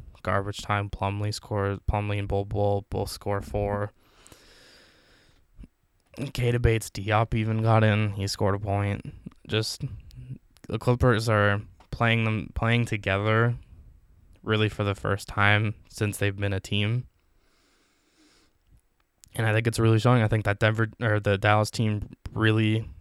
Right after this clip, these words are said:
tested them enough that they're kind of figuring, they almost, it almost helped them figure themselves out.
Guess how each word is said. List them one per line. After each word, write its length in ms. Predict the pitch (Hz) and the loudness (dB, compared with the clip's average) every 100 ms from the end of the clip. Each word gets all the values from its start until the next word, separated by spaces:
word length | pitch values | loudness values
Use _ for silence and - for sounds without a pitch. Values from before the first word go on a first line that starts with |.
| - - - - | -20 -20 -20 -4
tested 420 | - 107 - 107 | 0 0 2 2
them 160 | 123 117 | 4 4
enough 420 | 104 107 131 - | 2 0 -2 0
that 260 | 104 98 - - _ - - - _ _ _ _ _ - | 2 2 -2 -12 _ -20 -20 -20 _ _ _ _ _ -2
they're 240 | 101 101 | 0 0
kind 240 | - 107 101 | 0 0 0
of 80 | |
figuring, 560 | - 110 107 104 101 104 | 0 0 2 2 2 -2
they 140 | - 110 | 0 2
almost, 340 | 110 107 110 | 4 2 0
it 80 | 110 | 2
almost 260 | 117 107 - | 2 2 2
helped 200 | 107 - | 0 2
them 200 | 117 110 | 2 4
figure 260 | 107 107 | 4 4
themselves 400 | 101 101 98 101 | 2 2 2 2
out. 200 | 104 - | 2 0